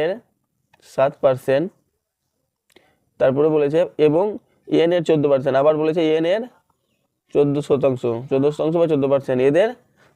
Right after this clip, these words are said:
যোগফলের অর্ধেক, এদের যোগফলের অর্ধেক। এটাই তো আমাদের বলেছে না, আমাদের এই প্রশ্ন তো এটাই বলেছে। আমাদের মেন হচ্ছে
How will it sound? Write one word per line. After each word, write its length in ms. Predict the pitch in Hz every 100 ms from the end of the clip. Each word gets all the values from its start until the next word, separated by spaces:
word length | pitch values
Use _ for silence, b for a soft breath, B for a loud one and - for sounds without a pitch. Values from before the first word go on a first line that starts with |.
| -
যোগফলের 600 | 139 160 160 165 170 175 143
অর্ধেক, 220 | 139 139 143
এদের 140 | 156 143
যোগফলের 420 | 151 - 175 233 247 _ _ _ _ _ _ _ _ - - _ _ _ - 139
অর্ধেক। 380 | 139 156 139 113 _ _ _ -
এটাই 200 | 147 175
তো 40 | 165
আমাদের 160 | 165 151 147
বলেছে 200 | 151 190
না, 60 | 175 131 _ _ _ _ _ _ _ -
আমাদের 260 | 127 131 147 156
এই 60 | 139
প্রশ্ন 160 | 151 170
তো 40 | 160
এটাই 160 | 160 156
বলেছে। 200 | 139 131 127
আমাদের 240 | 143 156 156 - 143 139
মেন 140 | 147 165
হচ্ছে 160 | 165